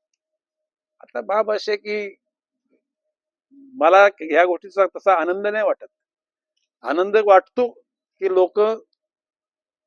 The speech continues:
समस्या घेऊन येतात. काही लोकांच्या डोळ्यातून अश्रू आले.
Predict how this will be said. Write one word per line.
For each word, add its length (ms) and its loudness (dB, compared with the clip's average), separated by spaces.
समस्या 400 0
घेऊन 220 -2
येतात. 260 -6
काही 200 -2
लोकांच्या 440 -8
डोळ्यातून 480 -4
अश्रू 320 -2
आले. 220 2